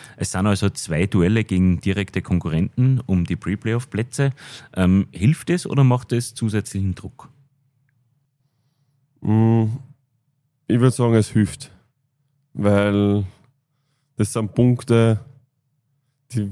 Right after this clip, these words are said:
Speaker 2: wir gewinnen und die anderen verlieren können. Das heißt, das sind, sind eigentlich fast doppelt,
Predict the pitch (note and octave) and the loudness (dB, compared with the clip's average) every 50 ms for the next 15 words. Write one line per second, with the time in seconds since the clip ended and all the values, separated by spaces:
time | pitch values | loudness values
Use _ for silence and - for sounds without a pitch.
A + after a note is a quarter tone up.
0 | G2 G2 G#2+ A#2 A#2+ A#2 A2 - - - A2 A#2+ B2+ B2+ B2+ B2 A#2 A2 G#2 - | -6 -2 0 2 4 4 2 0 -4 2 2 4 4 6 4 4 4 2 0 0
1 | - F#2+ G#2 G#2 G#2+ G#2 - - A2 G#2 A2+ A#2+ A2+ - A2+ G#2 G#2 G2+ F#2 G#2 | -2 0 0 0 0 0 0 0 0 2 2 0 0 0 0 0 0 0 0 0
2 | G#2 G#2 - - E3 D#3 - G#2+ G2+ G2+ G2 - - - - - - G#2+ G#2 G2+ | -2 -2 -2 -6 -8 -6 -4 -4 -2 -2 -2 -4 -8 -14 -12 -4 -2 0 2 2
3 | G2 - - G2+ F#2+ - G#2 F#2+ - A2+ A2+ A2 - | 0 0 -2 -4 -2 -2 -4 -4 -2 -4 -4 -4 -6